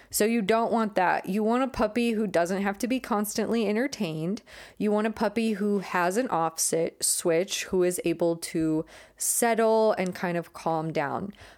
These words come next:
Most dogs don't need help getting more excited and, like,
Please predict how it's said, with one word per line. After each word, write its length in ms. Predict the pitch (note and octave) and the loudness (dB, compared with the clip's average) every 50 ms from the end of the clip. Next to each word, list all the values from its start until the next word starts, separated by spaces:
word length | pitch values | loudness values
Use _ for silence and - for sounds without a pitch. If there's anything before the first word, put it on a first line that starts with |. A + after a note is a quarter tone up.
| _ | _
Most 360 | - F#3+ G#3+ B3 C#4+ - - - | -2 0 2 2 2 0 0 2
dogs 400 | C4+ C4 C4 C4 A#3 A3 G3 - | 4 4 4 4 2 0 -4 -2
don't 360 | - F#3+ F#3+ G3 G#3 - - | 0 2 2 2 0 -2 -2
need 360 | G3 F#3+ F#3+ F#3+ F#3+ G3 G3 | -2 -2 0 0 0 -2 -2
help 480 | F3+ - F#3 E3+ G3 A3+ B3 - - - | -2 0 2 2 2 2 0 -2 -6 -2
getting 340 | - G3 F3+ F#3 F#3 F3+ | 0 0 2 2 0 0
more 200 | F3 E3+ E3+ E3 | 0 2 2 2
excited 680 | D#3+ D#3+ D#3+ - - D#3+ D#3 - - - - - E3+ F3+ - - | 2 0 -2 -2 -2 0 0 0 2 2 0 0 -2 -4 -4 -2
and, 500 | F3+ E3 D#3+ D#3+ D#3+ D#3+ D#3+ - - - - - - | 0 0 0 0 -2 -4 -4 -6 -8 -10 -12 -14 -8
like, 380 | A3 F3+ E3+ E3+ E3 - - | -4 -2 -2 -2 -2 -6 -10